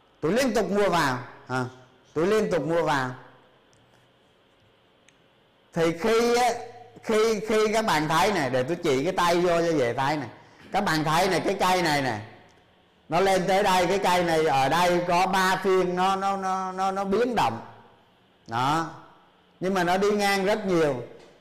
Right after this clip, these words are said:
Thì tôi, tôi liên tục tôi mua. Tôi mua tới đây xong rồi nó có một cái cây, nó có một cái cây rất mạnh, cây này. Cây này. Cây này là tôi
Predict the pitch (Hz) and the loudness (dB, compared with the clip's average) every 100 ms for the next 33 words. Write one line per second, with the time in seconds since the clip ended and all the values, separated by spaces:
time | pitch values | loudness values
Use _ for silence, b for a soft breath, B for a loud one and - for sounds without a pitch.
0 | - 165 165 165 190 202 202 202 190 202 | -6 0 2 2 2 2 2 2 2 4
1 | 233 240 226 190 214 214 220 202 156 - | 2 2 2 0 0 0 2 2 0 -4
2 | - - - 185 202 214 214 202 202 226 | -12 -20 -6 0 2 2 2 2 2 2
3 | 208 202 202 202 196 180 196 202 208 208 | 2 2 2 0 0 0 0 0 0 0
4 | 165 208 208 202 190 180 - 196 208 214 | -2 -2 0 2 2 -2 -6 -8 -2 0
5 | 220 190 214 208 202 190 185 302 220 165 | 2 0 -2 0 0 0 0 -4 -2 -2
6 | 147 151 - 156 156 135 110 107 - - | -2 -6 -6 -2 0 -2 -4 -8 -16 -20
7 | _ _ _ _ _ _ _ _ _ _ | _ _ _ _ _ _ _ _ _ _
8 | _ _ _ _ _ 117 120 113 95 98 | _ _ _ _ _ -6 -6 -6 -10 -14
9 | - _ _ _ _ _ _ - _ _ | -20 _ _ _ _ _ _ -20 _ _
10 | _ _ _ _ - - - _ _ _ | _ _ _ _ -20 -20 -20 _ _ _
11 | _ _ _ - 151 165 147 143 143 139 | _ _ _ -4 -2 0 0 0 0 0
12 | 160 165 | 0 0